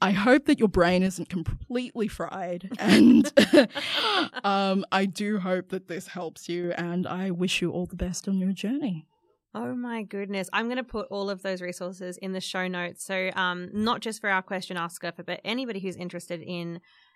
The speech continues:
Speaker 2: any of this work, and I suggest that we all take a moment to be a bit more interested in this work. You can
Speaker 1: Absolutely.
Speaker 2: find, um, these resources in the show notes today. And I have to say a big thank you for all of the emotional labor that you put into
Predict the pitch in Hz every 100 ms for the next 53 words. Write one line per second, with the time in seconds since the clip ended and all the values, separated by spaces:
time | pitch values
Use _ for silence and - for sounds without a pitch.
0 | _ _ - 226 220 202 180 185 - 175
1 | 175 175 180 175 170 170 - 175 180 185
2 | 185 175 175 170 170 165 170 185 165 165
3 | - 175 165 165 175 175 180 175 160 160
4 | - 170 180 - - - - 202 190 190
5 | 165 180 170 175 170 170 165 160 170 165
6 | 165 175 - 185 180 175 170 175 170 165
7 | - 175 165 165 190 180 180 - 180 226
8 | 277 202 170 160 165 156 170 180 170 -
9 | 180 180 175 175 170 170 170 175 165 165
10 | 165 165 165 160 170 170 175 - 170 165
11 | 165